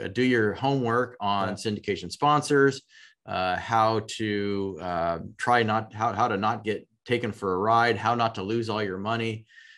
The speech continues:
Speaker 1: uh, all those things that you wanna know before you start writing checks to a syndication sponsor or fund sponsor.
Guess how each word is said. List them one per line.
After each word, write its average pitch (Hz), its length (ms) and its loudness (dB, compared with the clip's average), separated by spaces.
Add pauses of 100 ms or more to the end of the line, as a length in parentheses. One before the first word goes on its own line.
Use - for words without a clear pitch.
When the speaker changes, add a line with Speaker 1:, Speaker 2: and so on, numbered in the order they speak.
(140)
Speaker 1:
uh, 92 320 -2
all 131 180 4
those 156 240 4
things 117 360 0
that 101 200 -4
you 107 120 -2
wanna 110 260 2
know 104 300 0
before 131 580 0
you 120 160 2
start 107 280 -2
writing 98 300 -2
checks 92 480 -4
to 95 220 -2
a 90 80 -2
syndication 95 720 -4
sponsor 95 460 -2
or 82 120 -6
fund 101 240 0
sponsor. 90 640 -2